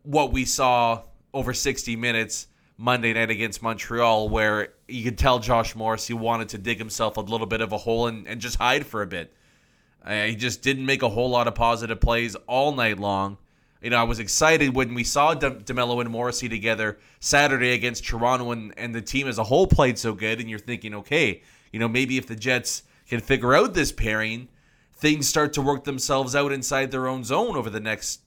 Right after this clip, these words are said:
twenty-eight games." And it just, <laughs> it was a complete one eighty, and it feels like we're back to square one with that top pairing. But what to do with Josh Morrissey right now?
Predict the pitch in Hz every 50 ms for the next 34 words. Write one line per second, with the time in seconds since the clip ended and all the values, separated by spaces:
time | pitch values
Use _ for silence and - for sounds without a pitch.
0 | _ - - 139 131 127 - - 120 113 113 107 107 92 - 110 110 110 113 113
1 | 110 107 - - _ _ _ _ _ _ _ _ - 147 143 135 127 - - 147
2 | - - - - - - 190 156 147 135 135 139 123 131 123 143 120 - 143 151
3 | 147 131 123 127 123 123 120 117 107 107 101 98 98 - - - - - 120 127
4 | 123 - 143 135 117 120 123 123 120 - - 117 127 127 95 113 110 - 131 -
5 | - 120 - - - 135 123 120 113 113 113 110 110 - 107 101 95 - 104 95
6 | 95 - - 113 110 98 80 64 - - _ _ _ _ _ _ _ _ _ _
7 | _ _ _ _ - - 104 131 123 123 117 - - - - 113 110 113 127 196
8 | 254 320 - - - _ _ _ - - 175 139 120 135 175 175 143 131 123 117
9 | 113 110 107 104 101 113 131 127 127 - - 131 123 123 120 120 - 123 120 135
10 | 147 170 160 - - 98 87 90 87 82 73 80 76 64 - -